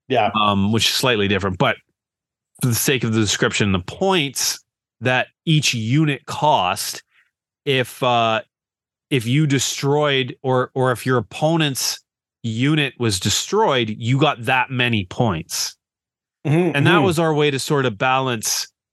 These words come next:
Speaker 2: right? 'Cause you didn't have very many units, but they were worth a lot of points. Whereas, uh,
Speaker 1: Yeah.
Speaker 2: Kevin and I had more units, but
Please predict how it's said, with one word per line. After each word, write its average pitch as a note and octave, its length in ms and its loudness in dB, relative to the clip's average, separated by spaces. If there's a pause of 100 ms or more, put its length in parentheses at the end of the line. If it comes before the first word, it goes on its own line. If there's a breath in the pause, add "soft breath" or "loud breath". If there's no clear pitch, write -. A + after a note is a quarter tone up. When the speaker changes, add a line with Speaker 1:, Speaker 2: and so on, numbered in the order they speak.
(380)
Speaker 2:
right? C3+ 280 0
'Cause C#3 240 0
you D3+ 340 2
didn't E3+ 220 0
have F3 420 0
very C#3+ 300 0
many A#2+ 260 0
units, C3 480 0
but A#2+ 200 -6
they C3 120 2
were A#2 160 2
worth A2+ 460 0
a C3 80 -4
lot G2 480 2
of F2 140 -6
points. B2+ 640 -2 (320 soft breath)
Whereas, A2+ 280 0 (280)
uh, A#2+ 160 2
Speaker 1:
Yeah. G2 60 4
Speaker 2:
Kevin E3+ 300 2
and B2+ 120 2
I A#2 140 0
had G#2+ 260 -2
more B2 440 0
units, A2 400 0
but G#2+ 140 -6